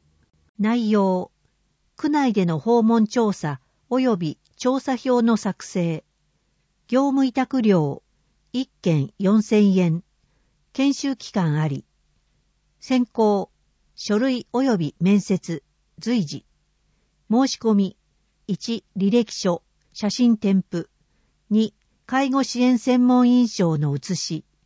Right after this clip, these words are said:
三、応募の動機を二百字程度に記入したもの。様式自由。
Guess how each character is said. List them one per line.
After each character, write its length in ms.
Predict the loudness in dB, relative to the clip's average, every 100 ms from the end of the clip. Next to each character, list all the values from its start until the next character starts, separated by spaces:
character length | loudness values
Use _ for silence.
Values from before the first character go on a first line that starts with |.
| _ _ _ _ _ _
三、 380 | -4 -2 -2 -4 _ _ _ 0
応 180 | 0
募 140 | 2 2
の 160 | 2
動 220 | 2 0 0
機 200 | 0 0
を 160 | -2 -2
二 120 | 0
百 260 | 0 -2 -6
字 140 | -4
程 240 | -2 0
度 100 | 2
に 160 | 0 -2
記 140 | -2
入 200 | 2 2
し 100 | 2
た 120 | -2 -2
も 160 | 0
の。 180 | -2 -4 _ _ _ _ _ _ -2
様 180 | 0 0
式 260 | -4 -4
自 200 | -4 -2
由。 380 | 0 0 0 -6